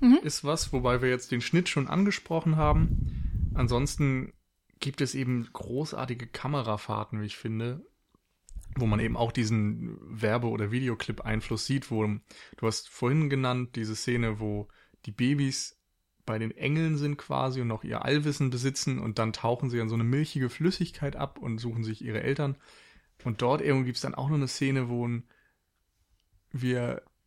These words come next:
Speaker 2: die, ja, dem, dem, zu den Eltern hin folgen quasi. Also das Baby von Nemo als Baby erzählt, wie er seine Eltern ausgesucht hat, und wir fahren aus dem Himmel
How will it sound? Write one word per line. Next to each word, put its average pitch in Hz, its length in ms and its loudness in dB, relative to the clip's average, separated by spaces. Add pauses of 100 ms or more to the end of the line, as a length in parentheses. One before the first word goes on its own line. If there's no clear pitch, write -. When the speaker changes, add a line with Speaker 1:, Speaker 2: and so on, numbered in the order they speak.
(1000)
Speaker 2:
die, 131 100 -4
ja, 123 260 -2
dem, 117 360 -2
dem, 113 500 0
zu - 220 0
den 160 220 2
Eltern 139 360 0
hin 117 260 0
folgen 117 500 0
quasi. 101 600 -6
Also 104 200 -4
das 101 180 -6
Baby 135 500 -2 (460)
von 120 420 -2 (420)
Nemo 175 380 6
als 139 180 0
Baby 190 360 2
erzählt, 170 720 2
wie 151 160 4
er 156 100 6
seine 131 260 2
Eltern 156 280 2
ausgesucht 170 580 -2
hat, 180 200 0 (400)
und 135 160 2
wir 127 100 4
fahren 135 360 4
aus 135 360 0
dem 139 180 2
Himmel 196 500 4